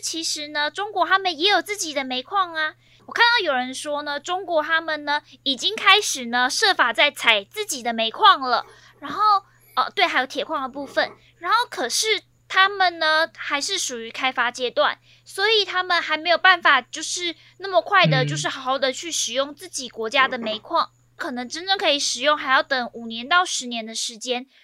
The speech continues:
Speaker 1: 如果他们现在不使用，就是进口的煤矿的话，那他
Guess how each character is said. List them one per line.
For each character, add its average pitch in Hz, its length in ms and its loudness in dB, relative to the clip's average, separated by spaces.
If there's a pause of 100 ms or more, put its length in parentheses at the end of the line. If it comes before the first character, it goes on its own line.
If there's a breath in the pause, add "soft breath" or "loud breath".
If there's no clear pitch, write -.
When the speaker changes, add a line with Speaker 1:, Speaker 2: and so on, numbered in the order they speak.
Speaker 1:
如 392 160 -2
果 480 140 6
他 440 60 4
们 440 80 -8
现 427 180 -2
在 392 100 6
不 427 140 -4
使 262 220 -2
用， 330 320 -2
就 349 100 -10
是 381 180 -4
进 427 220 -4
口 370 160 -6
的 254 80 -6
煤 247 160 -6
矿 349 240 0
的 294 80 -10
话， 339 160 4 (340 loud breath)
那 466 140 -4
他 523 100 -4